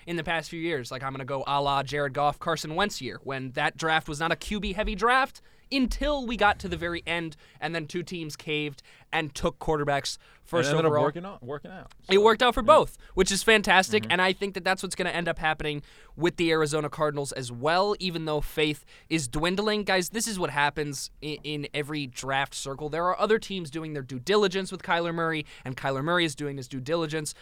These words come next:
Speaker 1: by doing well in interviews, doing well at camps, d-, doing whatever he can to keep his draft stock at that level and keep as many teams interested in him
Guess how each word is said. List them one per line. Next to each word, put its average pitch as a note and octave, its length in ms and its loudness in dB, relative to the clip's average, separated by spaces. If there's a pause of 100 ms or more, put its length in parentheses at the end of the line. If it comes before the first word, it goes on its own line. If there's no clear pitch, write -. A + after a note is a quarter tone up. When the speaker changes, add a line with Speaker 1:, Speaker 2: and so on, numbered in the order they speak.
(180)
Speaker 1:
by C#3 220 0 (200)
doing F#3 260 2
well F3 180 0
in D#3 80 -4
interviews, E3+ 580 -2
doing D#3+ 380 -6
well D#3 160 -2
at - 100 -8
camps, D3+ 440 -6 (320)
d-, D3+ 160 -8 (100)
doing F#3+ 460 4
whatever F3+ 360 2
he G#3 180 -2
can F3+ 440 -4 (260)
to F#3 120 -4
keep B3+ 280 -2
his G3 140 2
draft D#3+ 300 0
stock D3+ 280 0
at D3+ 80 -6
that D3+ 160 0
level E3 320 -2
and E3 100 -8
keep G#3+ 180 0
as F#3 80 2
many G3+ 260 2
teams G#3 340 -4
interested E3+ 400 -4
in D#3 100 -4
him D#3+ 240 -8